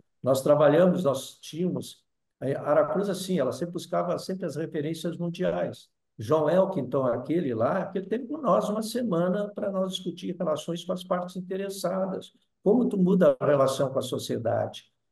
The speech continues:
Isso tu tem que construir. Nós trabalhávamos um conceito que se chamava na época, hoje até tá se, tá se popularizando a palavra, licença social para operar o negócio, tá? Então, tinha construído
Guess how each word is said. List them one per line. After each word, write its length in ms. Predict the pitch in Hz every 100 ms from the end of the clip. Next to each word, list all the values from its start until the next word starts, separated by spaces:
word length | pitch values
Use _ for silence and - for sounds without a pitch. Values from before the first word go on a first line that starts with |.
| -
Isso 280 | 151 147 170
tu 100 | 185
tem 140 | 196
que 140 | 196 202
construir. 720 | 202 185 - 190 196 170 -
Nós 220 | 120 131 - -
trabalhávamos 760 | 151 135 135 147 170 - 151 160
um 120 | -
conceito 480 | 131 - 156 170 170
que 120 | -
se 140 | 147
chamava 580 | - 143 127 131 151 139
na 160 | 117 113
época, 400 | 143 151 - 120 120
hoje 300 | 147 143 135
até 240 | 120 131 139 120
tá 140 | 127
se, 140 | 120 - _
tá 100 | 113
se 140 | 117 -
popularizando 720 | 123 127 123 120 117 127 113
a 60 |
palavra, 540 | - 101 113 139 - 110 _ _ -
licença 760 | 127 131 127 - 214 220 220
social 580 | - 185 - - 156 160
para 120 | 160
operar 360 | 160 160 151 147
o 40 |
negócio, 580 | 147 151 123 117 - - _ _ _ _ _ _ _ _ _ -
tá? 340 | 120 - - _ _ 135
Então, 340 | 123 165 165
tinha 200 | - 185
construído 540 | 180 175 165 180 180